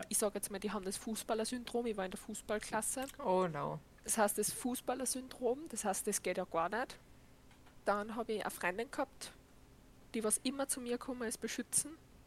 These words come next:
Speaker 1: weil sie war halt wirklich so, äh, wirklich eine super hübsche,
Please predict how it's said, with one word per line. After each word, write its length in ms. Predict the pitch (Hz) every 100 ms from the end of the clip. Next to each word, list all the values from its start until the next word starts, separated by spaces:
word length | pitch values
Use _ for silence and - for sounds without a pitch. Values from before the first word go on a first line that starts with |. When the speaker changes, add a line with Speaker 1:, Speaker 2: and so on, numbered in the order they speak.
| -
Speaker 1:
weil 400 | 208 196 190 196
sie 220 | - 220
war 140 | 214 220
halt 240 | 196 - -
wirklich 300 | 247 233 233
so, 300 | - 214 202 - - - - - -
äh, 120 | - 196
wirklich 320 | 220 190 -
eine 180 | 196 190
super 480 | - - 233 220
hübsche, 480 | 208 - - 190 202